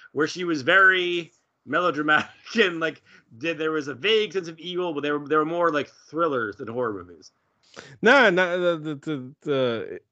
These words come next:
Speaker 2: ac-, actuality, like, he, the, uh, he goes far into, like,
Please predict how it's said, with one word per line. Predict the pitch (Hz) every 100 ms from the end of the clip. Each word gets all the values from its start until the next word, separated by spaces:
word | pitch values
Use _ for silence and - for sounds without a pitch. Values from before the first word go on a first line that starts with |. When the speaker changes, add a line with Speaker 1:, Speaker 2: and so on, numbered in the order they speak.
| _ -
Speaker 2:
ac-, | 151 160 156
actuality, | 143 160 - 151 156 151 143 131
like, | 127 113
he, | 127 120 -
the, | 123 113 104 92 71 -
uh, | 98 113 107 - _ 120
he | 123
goes | 120 135 127 101
far | - - - 131 127 127
into, | 120 110 -
like, | 113 101 95